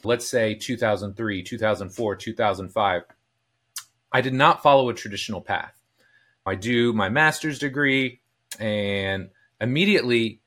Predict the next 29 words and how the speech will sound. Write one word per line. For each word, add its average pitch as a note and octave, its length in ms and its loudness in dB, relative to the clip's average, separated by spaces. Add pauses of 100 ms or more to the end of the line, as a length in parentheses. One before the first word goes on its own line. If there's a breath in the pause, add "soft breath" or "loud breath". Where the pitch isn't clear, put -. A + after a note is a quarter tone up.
(260)
like, A2+ 220 0
even A#3 260 2
when G#3+ 140 4
I'm B2+ 160 2
in C3+ 140 0
my B2+ 120 2
master's G#2+ 420 0
degree, F#2+ 220 -4
I'm F2 100 -6
starting A#2+ 340 2
to G2+ 60 -6
create G#2 340 -4
content, F#2+ 360 -4
I'm G2+ 160 -4
writing A2+ 320 2
articles. G2 600 -4 (800)
For G#2+ 320 2
a, A2 260 -2
a A2 40 -14
small A2+ 320 2
publication G#2 600 -4
called G#2 240 0
Monster G2 380 -2
Muscle, F2+ 340 -6
which F2+ 180 -8
is - 80 -16
a - 60 -8
powerlifting F#2+ 520 -2
magazine. F2 560 -10